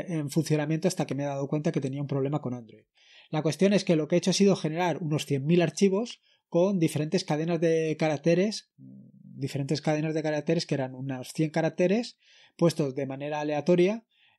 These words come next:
eh, o seleccionados de manera aleatoria mejor, eh, de letras, en minúsculas, mayúsculas y tal. ¿Qué era lo, la operación? Pues la operación es que tú tienes que seleccionar uno de los cien mil archivos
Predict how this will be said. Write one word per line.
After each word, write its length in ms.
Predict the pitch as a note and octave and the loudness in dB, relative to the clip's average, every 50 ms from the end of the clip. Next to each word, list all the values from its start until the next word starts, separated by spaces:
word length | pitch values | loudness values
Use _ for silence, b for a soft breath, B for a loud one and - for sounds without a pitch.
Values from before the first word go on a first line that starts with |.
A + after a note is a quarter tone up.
| _ _ | _ _
eh, 240 | - C3+ C3 C3 B2+ - | -8 -8 -8 -8 -8 -8
o 80 | C3+ | -6
seleccionados 640 | - - D3 C#3+ - - C#3 C#3 D3 D3 D3+ B2 A#2+ | -2 0 0 0 0 0 0 0 0 0 0 0 0
de 80 | C3+ | -2
manera 320 | C3 B2+ C3+ C#3 C#3+ C#3 C#3 | -2 -2 -2 -2 -2 -2 -4
aleatoria 360 | C#3 C3 - F#3+ D#3 D3 C#3+ | -4 -4 -2 -2 -2 -2 -2
mejor, 420 | C#3+ B2+ - - F3+ G3 G#3+ b b b b b b b _ | -2 -2 0 2 2 2 0 b b b b b b b _
eh, 640 | - F3 D3+ D3 C#3+ C#3 C3 B2+ B2 A#2+ A#2 A#2+ - D#3 | -6 -4 -4 -2 -2 -2 -4 -6 -8 -14 -18 -20 -20 -18
de 760 | E3+ E3 D3 D#3 D3 D3 C#3+ C#3+ C#3+ C#3 C#3+ C#3 C3 C3 C3+ | -14 -6 -2 -2 -2 -2 -2 -4 -4 -4 -2 -2 -2 -4 -4
letras, 920 | C#3+ C#3 C#3+ D#3 F3 F#3+ F#3+ G3 G3+ G3+ A3 A3 A#3+ B3 A3+ - - - - | -4 -4 2 4 4 4 4 4 4 2 4 4 2 0 -2 -4 -6 -8 -8
en 280 | F3 D#3+ D3 C#3+ C#3+ D3 | -8 -8 -8 -8 -6 -6
minúsculas, 560 | D3+ D#3 D#3 F#3+ F#3 - - G#3+ G#3+ G3 E3+ | -2 0 0 0 0 0 0 0 0 0 0
mayúsculas 680 | D3+ C#3 E3+ F3 - - - G3 G3+ G#3+ A#3 A3 - D3+ | 0 2 2 0 0 0 2 2 2 4 2 0 -2 -2
y 60 | B2+ | -4
tal. 220 | - A#2 A2 - _ _ _ _ _ _ _ _ _ | -4 -8 -10 -14 _ _ _ _ _ _ _ _ _
¿Qué 320 | - F3 F3 F3 F3 F3 F3+ | 4 4 6 6 6 6 4
era 180 | F3 F3+ F3 | 4 4 4
lo, 280 | F3 F3+ F3+ F3 F3 F3+ | 4 6 4 4 4 4
la 100 | F3 E3+ | 2 2
operación? 440 | E3 F3+ E3 D3+ - G#3+ G#3 E3+ D3 | 4 2 2 2 2 0 0 0 0
Pues 140 | C#3+ C#3 | -2 -2
la 60 | C#3+ C#3 | -2 -2
operación 400 | C3+ C#3 C#3 - - E3+ E3+ E3+ | -2 -2 -2 -2 0 0 0 0
es 100 | D#3 - | 0 0
que 140 | - E3+ | 0 -2
tú 160 | - - D#3+ D#3 | 0 0 0 0
tienes 240 | - E3 D#3+ - | 2 0 0 0
que 100 | - - | -2 -2
seleccionar 540 | - - E3 D#3 - - F3+ F3 E3+ D3+ - - | -2 0 -2 -2 0 0 0 0 -2 -2 -2 0
uno 240 | F3+ F3 E3+ D#3 C3+ | 0 0 0 0 0
de 120 | C3+ C3 | -2 -2
los 160 | B2+ B2+ B2+ | -2 -4 -4
cien 220 | - C#3 C3 B2+ C3 | -4 -4 -4 -2 -2
mil 420 | D#3 D#3 D#3 D#3 D#3 D#3 D3+ D3+ b b b b b b b b b | 0 0 2 2 2 0 0 -2 b b b b b b b b b
archivos 640 | F3 E3 E3 - G3 G3 F#3+ G3 A#3 B3+ - - | -4 -4 0 2 4 4 4 4 0 -4 -6 -12